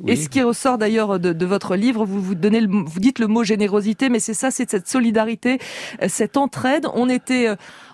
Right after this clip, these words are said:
Speaker 1: enfermés normalement chez nous, et pourtant on arrivait à développer des moments de générosité dès qu'on sortait.
Speaker 2: Absolument. Il, il y avait, euh, euh, une atmosphère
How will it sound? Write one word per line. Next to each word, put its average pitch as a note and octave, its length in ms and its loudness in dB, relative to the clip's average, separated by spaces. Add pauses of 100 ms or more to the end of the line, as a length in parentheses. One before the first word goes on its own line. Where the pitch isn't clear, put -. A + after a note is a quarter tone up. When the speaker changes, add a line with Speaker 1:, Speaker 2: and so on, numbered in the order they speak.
Speaker 1:
enfermés C4+ 600 0
normalement A3 400 0
chez C#4 300 0
nous, C#4 260 2 (200)
et E4+ 100 2
pourtant D4 640 -2
on B3 100 2
arrivait A#3+ 320 0
à B3+ 120 2
développer A3+ 420 -2
des A3 100 0
moments G3+ 240 0
de A3+ 60 -4
générosité F#3 760 -4 (120)
dès A#3+ 100 0
qu'on B3+ 120 -4
sortait. F3 440 -2 (380)
Speaker 2:
Absolument. A#2 680 0 (400)
Il, - 240 -2
il D3+ 160 2
y D3+ 60 6
avait, F#3 480 2
euh, C3+ 100 -2 (160)
euh, A2 480 2 (240)
une C3 160 4
atmosphère C3 540 2